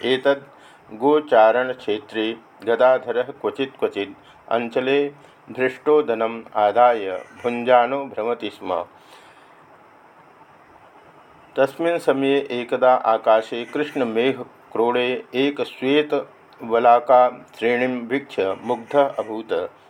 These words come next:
तथा एतत्पूर्वसौन्दर्यदर्शनेन तन्मयः सन् भावसमाधिस्थः अभूत्। अयम् एव तस्य प्रथमो भावसमाधिः।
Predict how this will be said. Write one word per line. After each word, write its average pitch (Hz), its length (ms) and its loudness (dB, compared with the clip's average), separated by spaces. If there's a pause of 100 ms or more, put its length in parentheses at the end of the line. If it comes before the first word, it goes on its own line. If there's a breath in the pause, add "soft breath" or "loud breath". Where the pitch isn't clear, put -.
(160 soft breath)
तथा 127 500 4 (280 loud breath)
एतत्पूर्वसौन्दर्यदर्शनेन 113 1900 -2
तन्मयः 113 500 -2
सन् 98 320 -6 (420 soft breath)
भावसमाधिस्थः 104 1120 0
अभूत्। - 880 -10
अयम् 139 240 2 (120)
एव 110 240 0
तस्य 127 440 -4
प्रथमो 117 520 -4
भावसमाधिः। 98 1000 -4